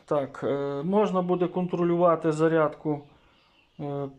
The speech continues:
ну, безпосередньо бути присутньому, щоб не перезарядити акумулятори. По-друге, можна зробити,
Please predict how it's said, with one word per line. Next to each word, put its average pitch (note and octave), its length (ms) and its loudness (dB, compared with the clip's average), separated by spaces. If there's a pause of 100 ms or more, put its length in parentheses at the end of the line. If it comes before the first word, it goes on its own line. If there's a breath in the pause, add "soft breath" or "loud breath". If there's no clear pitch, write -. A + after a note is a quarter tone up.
(540)
ну, F#3 160 -6
безпосередньо D#3 1000 -2
бути E3 260 -2
присутньому, C4+ 960 -2 (100)
щоб F#3+ 240 -6
не G3 100 0
перезарядити G3 800 2
акумулятори. D#3+ 720 -2 (560 loud breath)
По-друге, C4 380 2
можна G3 400 0
зробити, E3+ 600 -2